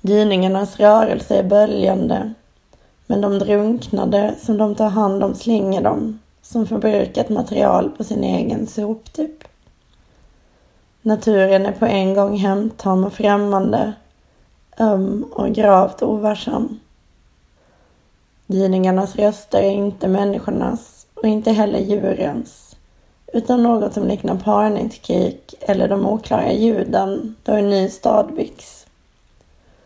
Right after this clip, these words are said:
Parningskriken, är de inte djurens? Staden tillhör människan. Dyningarna fortplantar sig som djuren och städerna i en evighetsrörelse.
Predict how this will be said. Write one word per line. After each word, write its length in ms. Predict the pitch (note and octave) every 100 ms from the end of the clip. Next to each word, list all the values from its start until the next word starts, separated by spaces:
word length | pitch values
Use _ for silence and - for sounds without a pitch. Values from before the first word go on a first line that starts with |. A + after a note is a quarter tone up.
| _ _ _ _ _ -
Parningskriken, 1300 | A3 G3+ F#3+ G3 - G3+ F#3+ G3 - F#3+ G3 A3+ D#4 -
är 200 | G#3+ G3+
de 180 | A3+ A#3+
inte 220 | C4+ G3
djurens? 840 | G3+ A3 - D4+ - - - - - _ _ _ _ _ _ _ _ _
Staden 680 | - - G#3 G3 - G#3
tillhör 300 | A3+ A#3 A3+
människan. 800 | G#3 G#3+ A3+ G#3+ - A#3 A3 A#3+ _ _ _ _ _ _ _ _ _ _ _ _ _ _ _ _ _
Dyningarna 640 | A3+ G#3+ G#3 G3 G3 G3 G3
fortplantar 720 | - A3+ - - G3 - F#3+
sig 200 | F#3+ G3+
som 200 | G#3 G3+
djuren 460 | F#3+ F#3+ F3+ F#3
och 80 | F#3
städerna 760 | - G#3 G#3 G3 G#3 A#3+ A#3+ A#3+ - _ _ _ _ _ -
i 60 | G#3
en 160 | G3
evighetsrörelse. 1200 | G3 F#3+ G3 G3 - - - - - - - -